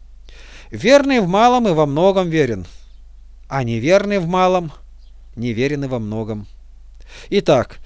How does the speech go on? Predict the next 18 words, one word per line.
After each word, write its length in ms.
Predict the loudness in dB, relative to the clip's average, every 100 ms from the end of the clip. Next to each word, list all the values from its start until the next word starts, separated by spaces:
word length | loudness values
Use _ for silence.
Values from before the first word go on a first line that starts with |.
| -20 -12
если 460 | 2 2 2 0 2
вы 280 | 4 4
в 80 | 2
неправедном 720 | -2 -4 4 6 6 4 -2
богатстве 640 | 0 2 4 4 2 -6 -6
не 240 | 0 0
были 220 | 2 0
верны, 600 | -2 0 2 2 -2 -8 -12 -18 -20 -20
кто 240 | -8 -6
поверит 560 | -4 -4 -4 -4 -4 -6
вам 160 | -6 -6
истинное? 800 | -8 -8 -10 -12 -10 -10 -10 -14 -20 -20 -20 -20 -20 -20 -12
Если 480 | -6 2 2 2 -4
в 60 | -4
чужом 640 | 0 0 2 4 4 2
не 240 | 0 0
были 220 | 0 0
верны, 640 | -2 0 0 0 -2 -8